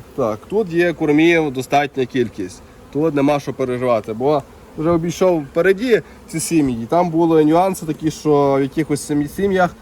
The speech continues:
не було меду. І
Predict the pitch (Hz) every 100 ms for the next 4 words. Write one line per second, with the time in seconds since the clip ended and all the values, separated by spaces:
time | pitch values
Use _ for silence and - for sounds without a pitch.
0 | - - 139 143 156 180 165 165 165 -
1 | - 143 143 104 73 - - - - -
2 | - - 135 131 127 123 120 117